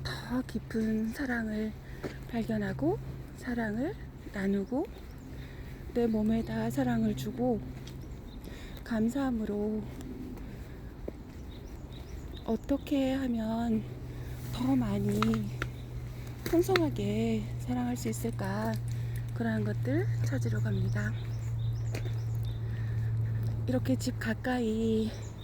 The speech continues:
길이 있어서 감사하고,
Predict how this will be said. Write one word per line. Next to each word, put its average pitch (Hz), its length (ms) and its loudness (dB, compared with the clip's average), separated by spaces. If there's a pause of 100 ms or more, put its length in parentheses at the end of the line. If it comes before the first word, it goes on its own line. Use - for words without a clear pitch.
(680)
길이 254 300 4
있어서 220 340 0
감사하고, 208 800 -2